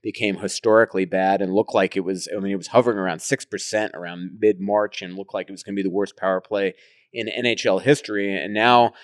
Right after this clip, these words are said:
they've made some personnel moves, but I just think they've gotten back to the bread and butter, butter. I mean, look at the, look at last night, the Marcus Johansson goal. I mean, that's just simple hockey that's been around for a hundred years, right? Matt Dumba shoots from the point, rebound, Johansson's net front scores. And that's what they're doing more. They're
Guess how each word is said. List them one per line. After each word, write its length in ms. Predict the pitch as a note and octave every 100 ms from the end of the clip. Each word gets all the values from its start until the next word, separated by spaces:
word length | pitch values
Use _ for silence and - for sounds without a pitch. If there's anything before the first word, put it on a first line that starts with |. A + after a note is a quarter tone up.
| - _
they've 240 | B2 A2 -
made 280 | A2+ B2+
some 160 | - C#3+
personnel 480 | - C3 - G#2+ G#2
moves, 320 | G#2 A2+ A2+
but 120 | B2+
I 60 | B2
just 260 | C3+ C#4+
think 140 | B3 D#3+
they've 180 | B2 -
gotten 280 | A#2 A2+
back 220 | G#2 G#2 -
to 100 | -
the 80 |
bread 220 | F#2 G2+ A#2+
and 120 | G2+
butter, 320 | G2+ A#2 - -
butter. 280 | A#2 A#2
I 40 | E2+
mean, 140 | A2
look 120 | C#3+
at 120 | D#4 D4+
the, 220 | A2+ F#2 _ _ _ _
look 120 | G3+
at 160 | G4 F#4+
last 320 | C3+ C3 -
night, 280 | G#2 A2 A#2+
the 80 | G2+
Marcus 400 | G2 A2 B2+ -
Johansson 640 | G#2 F2 G2 G#2 - F#2+
goal. 320 | E2 C#2 D#2+ A#2+
I 40 |
mean, 100 | D#3
that's 180 | B3 C4+
just 340 | F4 - -
simple 360 | - D3 G#3 D3+
hockey 280 | G2 B2+ C3+
that's 200 | G#2+ G2
been 140 | - A#2+
around 380 | G#2+ G#2+ A2+
for 160 | - G2+
a 60 | E2+
hundred 320 | A#2+ A2 F2+
years, 360 | A2 E2 C2 -
right? 240 | A#2 -
Matt 200 | A2+ B2+
Dumba 200 | C#3 C3+
shoots 320 | - B2+ D3
from 80 | C#3
the 80 | A2
point, 360 | - C#3+ G3 - _ _ -
rebound, 520 | C3 D3+ D#3 D#3 E3 E3 -
Johansson's 600 | C3 B2 C3+ C3+ B2 A#2+
net 200 | A#2+ -
front 220 | B2 -
scores. 480 | - A#2 G2+ D#2 -
And 120 | G#2
that's 200 | B2 -
what 140 | A3
they're 80 | F#3
doing 300 | C#3+ C3+ B2
more. 280 | G#2 A#2+ F#2
They're 240 | E2+ G2